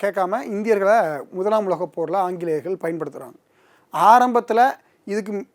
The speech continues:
கடுமையா எதிர்ப்பு தெரிவிச்ச இந்திய தலைவர்கள் பின்னாட்கள்ல அதை பத்தி எதுவும் பெருசா வாய் திறக்காம மௌனமா ஆயிடுறாங்க.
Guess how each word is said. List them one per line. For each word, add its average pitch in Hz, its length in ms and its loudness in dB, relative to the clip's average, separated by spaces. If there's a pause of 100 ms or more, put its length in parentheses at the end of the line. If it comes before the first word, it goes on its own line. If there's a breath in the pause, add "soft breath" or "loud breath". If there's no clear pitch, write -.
(220)
கடுமையா 226 320 2
எதிர்ப்பு 208 380 0 (100)
தெரிவிச்ச 202 540 0 (160)
இந்திய 196 720 0
தலைவர்கள் 185 560 -2 (220)
பின்னாட்கள்ல 226 480 0
அதை 220 180 2
பத்தி 175 240 -6
எதுவும் 190 360 -4 (180)
பெருசா 196 280 -2
வாய் 185 240 2
திறக்காம 180 420 -2
மௌனமா 175 520 -2
ஆயிடுறாங்க. 143 440 -8